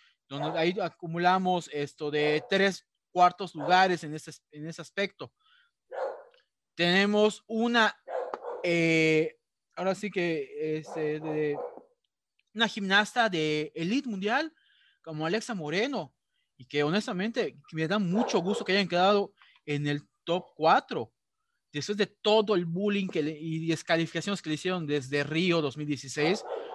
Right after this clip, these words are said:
por una cuestión tan subjetiva como es el cuerpo de un atleta, que hay que entender que eso es otra cosa. No todos los deportes generan el mismo tipo de cuerpo atlético.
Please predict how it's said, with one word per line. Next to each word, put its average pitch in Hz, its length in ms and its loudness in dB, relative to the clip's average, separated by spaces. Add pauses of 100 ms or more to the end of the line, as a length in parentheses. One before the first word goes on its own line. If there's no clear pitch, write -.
(100)
por - 60 -8
una 180 140 0
cuestión 170 440 -4
tan 147 380 -4 (160)
subjetiva - 800 -8
como 147 320 -2
es 165 240 0 (360)
el 170 200 -2 (160)
cuerpo 190 640 6
de 160 240 2
un 165 300 0
atleta, 151 640 0 (300)
que 165 60 0
hay 156 80 2
que 165 140 0
entender 156 600 -4 (140)
que 170 80 0
eso 165 120 -4
es 165 60 -10
otra 175 220 -4
cosa. 170 440 -4 (520)
No 190 160 2
todos 214 440 6
los 170 220 2
deportes 185 720 -2
generan 175 460 0
el 151 80 -2
mismo 165 240 -6
tipo 165 440 -10
de - 200 -20
cuerpo 165 320 -2
atlético. 151 640 -8